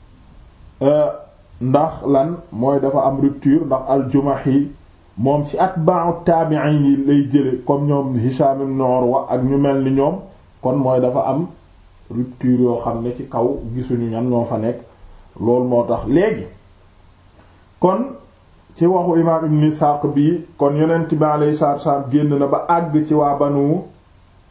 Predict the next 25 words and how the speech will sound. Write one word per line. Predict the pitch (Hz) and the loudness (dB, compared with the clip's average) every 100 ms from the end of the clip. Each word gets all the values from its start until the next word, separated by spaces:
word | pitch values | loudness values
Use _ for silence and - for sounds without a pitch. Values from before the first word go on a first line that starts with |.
| _ _ - | _ _ -6
euh, | 131 139 139 135 - - - - _ - - - - - - - | 0 2 2 -2 -6 -14 -20 -20 _ -20 -20 -20 -20 -20 -20 -8
Banu | 120 135 147 143 | -2 0 2 0
Salim | - 139 139 135 | 2 0 0 0
ibn | 135 135 135 | 0 0 0
Awf | 127 139 151 - | 2 0 -2 -4
ci | 147 | 2
Wadi | 147 147 147 139 135 | 2 4 2 2 2
Ranuna, | 139 131 131 127 127 143 165 - - - - - - - | 2 2 0 0 2 0 -2 -6 -16 -20 -20 -20 -20 -14
julli | 92 160 233 220 202 | 0 2 4 2 2
àjjuma | 196 151 180 175 | 0 0 0 2
daal | 165 165 156 | 2 2 2
di | 160 | 0
ko | - | 0
fay | 151 139 | 0 0
dab, | 135 135 - - | 0 -2 -6 -10
mu | 120 135 | -4 0
daal | 139 127 | 0 0
di | 131 | -2
ko | 123 | -2
fay | 123 117 | 0 0
julli | 123 127 123 | 2 2 2
foofale, | 131 120 120 113 - | 0 0 0 -2 -2
te | |
mooy | 135 151 | 0 0
bu | 139 | 0